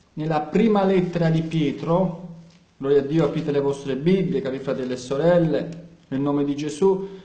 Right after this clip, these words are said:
prima lettera di Pietro, capitolo cinque,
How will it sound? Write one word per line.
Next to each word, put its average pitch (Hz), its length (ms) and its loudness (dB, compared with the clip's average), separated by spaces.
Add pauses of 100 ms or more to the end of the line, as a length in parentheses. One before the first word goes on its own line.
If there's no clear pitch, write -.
(120)
prima 190 300 2
lettera 170 420 2
di 156 120 -2
Pietro, 208 800 4 (1000)
capitolo 175 680 4
cinque, 175 1000 2